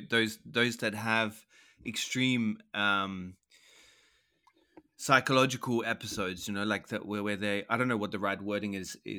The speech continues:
is it for, but they have these dogs that help calm them. So, like, I have a, I have a mate and he, he has this, um,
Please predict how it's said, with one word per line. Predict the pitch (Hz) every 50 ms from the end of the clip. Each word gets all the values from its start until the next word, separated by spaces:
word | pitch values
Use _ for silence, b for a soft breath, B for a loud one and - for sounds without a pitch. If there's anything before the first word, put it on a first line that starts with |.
| 95 -
is | - 101 92
it | 98 -
for, | - 107 101 87
but | 92 104 87
they | 113 113
have | 107 127 131 113 110
these | 127 117 104
dogs | - 123 117 127 139 - -
that | 123 117 117 -
help | 120 131 120 - -
calm | - 107 107 123 135 123 98
them. | 78 87 78 78 - - _ _ _ _ _ _ _ -
So, | - - - 110 107 104 104 104 - -
like, | 107 104 101 98 - - -
I | 107 107
have | 113 117 120
a, | 120 110 104 104 - - -
I | - 104
have | 110 110 110
a | 110
mate | 104 104 107 117 131 139 - 123
and | 110 110
he, | 107 120 120 120 117 117 - -
he | 110 113 120 113
has | 110 107 110 107 - -
this, | 117 107 104 - - -
um, | 104 98 98 92 92 92 87 87 90 90 76 82 90 80